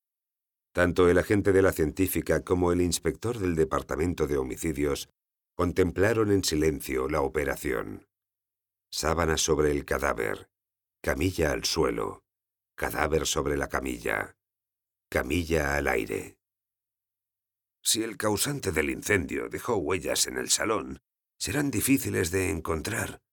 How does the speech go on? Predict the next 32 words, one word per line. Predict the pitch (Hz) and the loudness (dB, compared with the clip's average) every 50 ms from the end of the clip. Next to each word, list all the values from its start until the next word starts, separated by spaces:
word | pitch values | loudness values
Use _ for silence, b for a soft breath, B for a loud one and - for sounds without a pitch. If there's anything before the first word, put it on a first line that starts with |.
| _ _ _ _ _ _ _ _ | _ _ _ _ _ _ _ _
dijo | - 78 76 - 67 67 | -2 -2 -2 0 -2 -2
Joshua | 64 80 82 78 - 71 71 69 69 | 0 0 0 0 0 -2 -2 0 0
en | 73 71 67 | 0 -2 -2
cuanto | - 85 82 80 73 - 78 | 0 2 2 2 2 0 0
los | 73 71 65 - | 0 0 -2 -2
camilleros | - 71 65 64 60 67 80 85 71 71 69 | -2 -4 -4 -4 -2 0 2 2 2 0 -2
desaparecieron | - 78 73 - 65 - 69 65 60 - - - 76 76 65 64 60 57 | -2 -2 -2 -2 -2 -2 -2 -4 -4 -4 -4 -4 -2 -2 -2 -4 -8 -6
por | - 62 57 55 | -6 -6 -6 -4
la | 60 60 57 | -4 -6 -4
puerta. | - 65 55 53 - - 55 53 52 - _ _ _ _ _ _ _ _ _ _ _ _ _ _ _ _ _ _ _ _ _ _ _ _ _ _ _ _ - | -4 -6 -6 -6 -6 -6 -6 -6 -6 -8 _ _ _ _ _ _ _ _ _ _ _ _ _ _ _ _ _ _ _ _ _ _ _ _ _ _ _ _ -2
Asier | 82 76 - - 92 98 104 92 | 0 0 2 4 4 4 4 4
se | - - 101 92 | 2 4 4 4
había | 85 80 90 110 104 | 2 2 0 -2 -2
quedado | - - - 82 80 73 - - | 0 0 0 2 0 0 -2 -4
con | - 67 64 | -4 -4 -4
ellos. | 64 57 53 57 55 52 50 - - - _ _ _ _ _ _ _ _ _ _ _ _ - | -4 -4 -6 -6 -6 -6 -6 -8 -10 -12 _ _ _ _ _ _ _ _ _ _ _ _ -4
Max | - 80 82 82 78 - - | 0 2 2 2 2 0 0
pensó | - 92 90 80 - - 110 101 | 2 2 2 2 2 0 0 0
que | - - | 0 0
tal | - - 98 85 73 | 2 2 2 2 2
vez | 65 80 78 76 - - _ | 2 2 2 2 0 -6 _
solicitase | - - - 92 90 87 82 - 85 78 - 107 107 - 123 98 | -10 -4 0 0 2 2 0 0 -2 -2 0 0 0 2 2 2
al | 87 | 2
comisario | 80 87 78 73 71 - 92 87 73 69 69 65 67 - _ _ _ _ - | 2 0 0 0 0 2 2 2 2 2 0 -2 -2 -4 _ _ _ _ 0
que | - 98 95 87 | 2 4 4 6
el | 82 80 | 6 4
erzaina | 80 76 71 - - 110 117 95 76 69 69 69 | 4 2 2 0 0 0 0 0 0 -2 -2 -2
lo | 73 82 | 0 0
acompañase | 85 82 - 92 85 82 80 80 107 117 113 - 113 104 | 0 2 2 0 0 0 0 0 0 -2 0 2 2 2
en | 92 82 | 4 2
algunos | 78 71 67 85 101 98 92 82 - 85 | 0 0 0 -2 0 0 0 -2 0 -2
interrogatorios. | 80 73 78 76 71 73 69 69 67 - 76 62 55 53 50 50 50 - - - - | 0 0 0 0 0 0 0 0 0 -2 -2 -4 -4 -4 -4 -6 -6 -8 -12 -14 -16